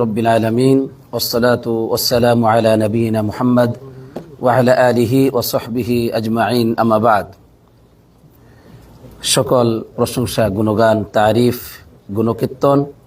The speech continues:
একমাত্র মহান আল্লাহ তাআলার জন্যে, যিনি আমাদেরকে এলমে দ্বীন অর্জন করার জন্যে কবুল করেছেন। আপনারা অনেকেই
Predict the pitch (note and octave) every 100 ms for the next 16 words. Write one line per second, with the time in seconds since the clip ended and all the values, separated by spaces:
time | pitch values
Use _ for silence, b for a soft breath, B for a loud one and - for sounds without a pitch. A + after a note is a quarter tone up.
0 | _ B B B B - B2 B2 A#2+ B2
1 | A#2+ A2+ B2 A2+ A2+ A2+ A2+ A#2+ A2 A2
2 | A2 A2 A2+ B2 B2 - _ - A2 A#2+
3 | A2+ A2+ A2 G#2 A#2 G#2 G2 - - _
4 | - B B B B - C3+ C#3 C3+ C#3
5 | C#3+ C#3 - B B _ _ _ _ -
6 | B2 A#2+ C3 C3 B2 B2+ A2+ A#2 A2+ A2
7 | A2 A#2 G2 G#2 G2+ - G2 E2 D2 -
8 | - - - - - b b b - C3
9 | - C3+ B2 C3 C#3+ C#3+ C3+ G2